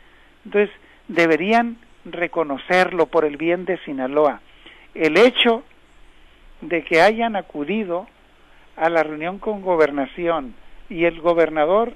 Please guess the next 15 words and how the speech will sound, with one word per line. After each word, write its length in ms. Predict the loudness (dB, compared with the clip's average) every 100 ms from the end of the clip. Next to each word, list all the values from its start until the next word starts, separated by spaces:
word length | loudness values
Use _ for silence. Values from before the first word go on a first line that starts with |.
| -10
lo 200 | -4 -2
dijo 320 | -2 -6 -8
con 220 | -8 -10
toda 260 | -6 -4 -4
claridad, 560 | -6 -8 -6 -6 -8 -10 _ -20 -20 -20 -6
que 100 | -4
él 120 | -2 2
fue 200 | 2 2
con, 180 | -6 -8 -2
a 80 | 0
gobernación 840 | 2 0 0 -4 -6 -4 -4 -4 -8
a 140 | -6
tratar 400 | -2 -2 0 0
el 140 | 0 -6
tema 420 | -6 -4 -4